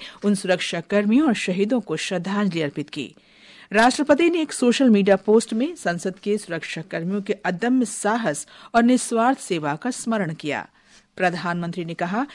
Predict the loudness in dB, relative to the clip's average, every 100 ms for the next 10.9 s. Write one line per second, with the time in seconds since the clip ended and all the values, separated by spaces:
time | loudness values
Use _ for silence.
0 | -16 -6 0 2 4 4 4 0 0 2
1 | 2 2 0 2 0 0 -2 0 0 2
2 | 2 2 0 2 2 2 -2 -6 -6 -10
3 | -12 -2 0 2 2 2 -2 -2 0 2
4 | 0 -4 -4 -4 -2 -4 -4 -8 -8 -10
5 | -10 _ _ _ _ -20 -20 -20 -4 2
6 | 2 4 4 4 2 2 2 2 0 0
7 | 2 2 0 -2 0 2 2 0 -2 -4
8 | -4 -4 0 -2 -2 -2 0 0 -2 -6
9 | -6 -4 -4 -4 -4 -6 -8 -14 -6 -4
10 | -4 -2 0 0 -2 -4 -8 -10 -18